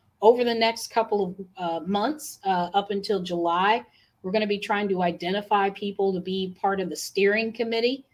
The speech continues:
um, uh, to help plan what this will look like. Because like I said, it's community-led, community-driven. It's not gonna be a city, uh,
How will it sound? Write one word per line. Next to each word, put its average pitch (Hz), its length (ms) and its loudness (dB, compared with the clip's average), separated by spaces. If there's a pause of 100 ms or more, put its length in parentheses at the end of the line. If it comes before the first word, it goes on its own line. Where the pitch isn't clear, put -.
(360)
um, 185 440 0 (280)
uh, 170 200 0
to - 140 -6
help 220 380 2
plan 220 500 -2
what 220 220 2
this 202 180 -2
will 180 160 -4
look 196 220 -4
like. 247 240 0
Because 196 260 -6
like 180 180 -4
I 214 60 -2
said, 208 320 2
it's 180 240 -4
community-led, 214 1080 0 (380)
community-driven. 214 1040 0
It's - 160 -20
not 180 260 -4
gonna 240 160 0
be 233 160 2
a 226 60 4
city, 247 600 -2 (360)
uh, 185 440 2